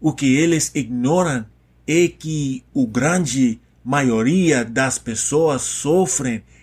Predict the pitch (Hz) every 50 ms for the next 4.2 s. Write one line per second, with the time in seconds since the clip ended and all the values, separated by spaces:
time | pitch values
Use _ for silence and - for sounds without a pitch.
0 | _ _ _ - 160 156 - - 147 143 139 139 143 143 143 139 131 123 - -
1 | 131 123 123 123 135 170 196 190 165 135 - - - - - - _ _ _ _
2 | _ _ _ - - 117 127 156 180 202 202 180 160 131 - - 151 156 156 151
3 | 151 151 - - 120 123 117 - - - 175 196 202 - - 165 139 123 - 127
4 | 127 127 - -